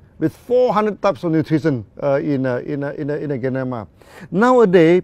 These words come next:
people are having health problem because their diet are not balanced.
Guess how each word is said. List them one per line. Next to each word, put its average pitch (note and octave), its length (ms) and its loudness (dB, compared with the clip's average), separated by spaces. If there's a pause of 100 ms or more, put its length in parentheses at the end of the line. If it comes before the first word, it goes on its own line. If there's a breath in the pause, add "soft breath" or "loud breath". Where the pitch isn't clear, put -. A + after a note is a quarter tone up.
(160)
people G#3+ 340 0
are F#3 200 6
having F3+ 460 0
health G3+ 440 -2
problem F3+ 480 6 (260 soft breath)
because F#3+ 360 2
their D3 260 0
diet E3+ 340 0
are E3 100 -4
not D3+ 200 -6
balanced. C3 400 -6